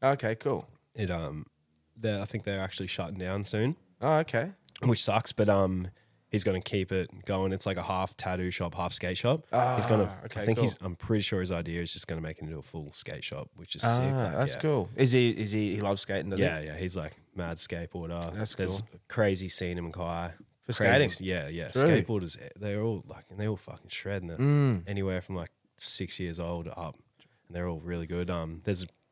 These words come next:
Speaker 2: bunch of good skate parks up there, and
Speaker 1: I've
Speaker 2: yeah.
Speaker 1: got a soft spot for skating, man. I love
Speaker 2: Yeah,
Speaker 1: skateboarding,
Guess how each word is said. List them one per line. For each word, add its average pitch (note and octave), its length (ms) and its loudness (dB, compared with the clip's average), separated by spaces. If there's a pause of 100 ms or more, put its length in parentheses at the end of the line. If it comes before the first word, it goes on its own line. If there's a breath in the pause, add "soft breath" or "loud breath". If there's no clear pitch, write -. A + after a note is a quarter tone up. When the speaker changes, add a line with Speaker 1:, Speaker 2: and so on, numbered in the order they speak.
(200)
Speaker 2:
bunch F#2 200 -2
of - 40 -10
good E2+ 140 -6
skate D#2 240 -8
parks D#2 240 -8
up E2+ 160 -8
there, F2 300 -4
and D#2 180 -8 (400)
Speaker 1:
I've - 100 -8
Speaker 2:
yeah. A2+ 80 6
Speaker 1:
got G#2 60 4
a - 20 0
soft G2 260 -4
spot - 220 -6
for - 80 -16
skating, - 340 -6
man. F2+ 140 -10
I F2+ 60 -6
love F2+ 80 -6
Speaker 2:
Yeah, F2+ 100 -2
Speaker 1:
skateboarding, - 340 -6